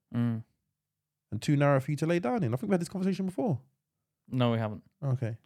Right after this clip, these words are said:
Speaker 1: I choose the cell. Thank
Speaker 2: You
Speaker 1: you.
Speaker 2: choose cell?
Speaker 1: Yeah, thanks for letting me live.
Speaker 2: Would you?
Speaker 1: Yeah, because I can't, I don't wanna die.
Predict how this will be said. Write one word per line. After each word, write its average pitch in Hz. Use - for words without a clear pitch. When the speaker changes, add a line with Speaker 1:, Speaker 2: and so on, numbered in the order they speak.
Speaker 1:
I 110
choose 110
the 110
cell. 104
Thank -
Speaker 2:
You 113
Speaker 1:
you. -
Speaker 2:
choose 165
cell? 135
Speaker 1:
Yeah, 110
thanks 117
for 117
letting 107
me 104
live. 104
Speaker 2:
Would 214
you? 120
Speaker 1:
Yeah, 175
because 165
I 170
can't, 185
I 160
don't 180
wanna 139
die. 135